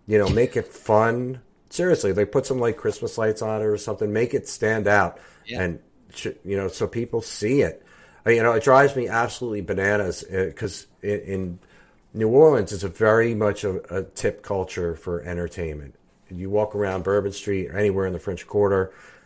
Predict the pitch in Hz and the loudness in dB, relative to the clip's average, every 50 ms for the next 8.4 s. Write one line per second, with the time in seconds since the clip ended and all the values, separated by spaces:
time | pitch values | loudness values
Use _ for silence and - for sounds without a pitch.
0 | _ _ - - 95 92 87 - - - 101 98 98 92 - 107 95 95 90 87 | _ _ -4 -2 0 0 0 -2 -4 -4 -2 -2 -2 -2 -2 -2 -2 -2 0 -2
1 | 87 85 85 90 82 85 87 87 85 85 85 80 - - 90 87 87 85 - 90 | -4 -4 -4 -4 -4 -2 -2 -2 -2 -4 -6 -8 -6 -4 -2 -2 -2 -4 -6 -8
2 | 82 80 - - 87 92 92 92 92 90 - - 85 78 73 - - - 80 67 | -10 -10 -10 -8 -6 -4 -2 -2 -4 -4 -6 -6 -6 -6 -8 -10 -10 -12 -12 -12
3 | - - - - - _ _ - - - - - - - _ - 85 85 82 80 | -12 -18 -20 -20 -20 _ _ -20 -20 -20 -20 -20 -20 -20 _ -6 -4 -4 -2 -2
4 | 80 78 - - _ _ _ _ _ _ _ _ _ _ _ _ _ _ _ - | -4 -6 -8 -14 _ _ _ _ _ _ _ _ _ _ _ _ _ _ _ -14
5 | - - - - - 123 107 95 101 87 - - - - 117 101 120 - 135 127 | -14 -14 -12 -4 0 0 2 2 2 0 -2 -8 -4 0 0 0 2 4 4 4
6 | 131 131 - - 117 104 101 - - 98 - - 107 95 87 117 117 117 113 113 | 4 4 2 0 0 0 -2 -4 -6 -8 -2 -2 0 0 2 2 2 4 2 0
7 | 107 78 92 95 92 - - _ _ _ - 92 95 - 127 135 151 - - - | 0 -2 -2 -2 -2 -4 -8 _ _ _ -8 -6 0 6 6 8 6 6 4 2
8 | 98 90 92 92 - - - | 2 4 2 2 -2 -8 -16